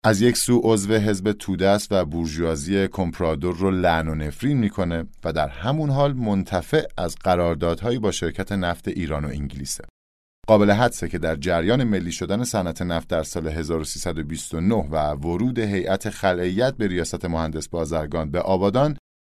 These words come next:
این سبوها بشکسته و آن پیمانه ها ریخته و تا چهار سال، یعنی تا پس از کودتای بیست و هشتم مرداد سی و دو، آن گونه قراردادها با انگلیسیا پاک به محاق تعطیل رفته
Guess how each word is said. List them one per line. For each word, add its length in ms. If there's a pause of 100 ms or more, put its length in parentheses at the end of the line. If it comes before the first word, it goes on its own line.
(120)
این 120
سبوها 600
بشکسته 800
و 80
آن 280
پیمانه 460
ها 300 (320)
ریخته 520 (400)
و 60
تا 140
چهار 320
سال، 300
یعنی 340 (140)
تا 260 (120)
پس 360
از 220
کودتای 520
بیست 300
و 40
هشتم 400
مرداد 440
سی 220
و 100
دو، 300
آن 260
گونه 280
قراردادها 840
با 200
انگلیسیا 800 (320)
پاک 240 (200)
به 80
محاق 500
تعطیل 480
رفته 400